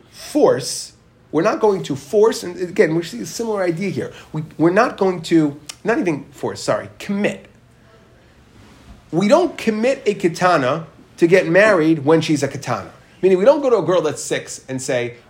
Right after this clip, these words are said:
"Are you ready? We're gonna do Kedushin, we're gonna do Nisuin." You don't, you don't, you're not poiskin. Avo poiskin al katana la asiya kashi gedayla. We, basically, this would be the equivalent of, I would think, like, our current engagements.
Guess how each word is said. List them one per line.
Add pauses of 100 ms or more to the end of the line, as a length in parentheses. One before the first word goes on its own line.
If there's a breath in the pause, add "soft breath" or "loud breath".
"Are
you
ready? (120)
We're
gonna
do
Kedushin,
we're
gonna
do
Nisuin." (200 loud breath)
You
don't,
you
don't,
you're
not
poiskin. (320 loud breath)
Avo
poiskin
al
katana
la
asiya
kashi
gedayla. (360 soft breath)
We, (200)
basically,
this
would
be
the
equivalent
of, (200)
I
would
think, (160)
like,
our
current
engagements.